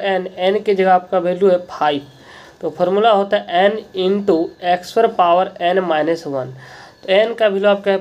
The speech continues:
फ़ाइव, x per power n minus one, n का वैल्यू फ़ाइव माइनस वन, तो फ़ाइव into x per power four।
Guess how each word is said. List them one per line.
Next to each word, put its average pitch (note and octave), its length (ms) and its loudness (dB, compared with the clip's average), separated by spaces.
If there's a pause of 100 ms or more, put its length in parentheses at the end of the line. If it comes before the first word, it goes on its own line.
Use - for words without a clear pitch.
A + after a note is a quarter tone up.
फ़ाइव, G3 460 -2 (1000)
x G3+ 380 2 (440)
per F#3+ 80 4 (180)
power F#3+ 340 6 (420)
n G3+ 260 2
minus F3 360 2
one, D#3+ 200 -2 (120)
n G3+ 200 2
का G#3 100 2
वैल्यू F3 280 -2 (120)
फ़ाइव G3 400 0 (100)
माइनस E3+ 520 0 (280)
वन, E3 300 0 (520)
तो F3 80 -4 (160)
फ़ाइव G3+ 520 0 (380)
into F#3+ 320 -2 (200)
x - 180 -12
per G3 80 0 (160)
power E3+ 240 2 (160)
four। D3+ 160 -6